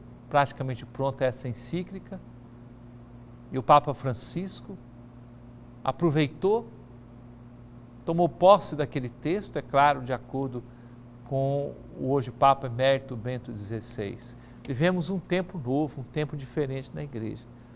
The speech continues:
Tempo de partilha, capacidade de escrever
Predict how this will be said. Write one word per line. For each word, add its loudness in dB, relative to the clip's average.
Tempo -4
de -2
partilha, 0
capacidade 6
de -6
escrever 0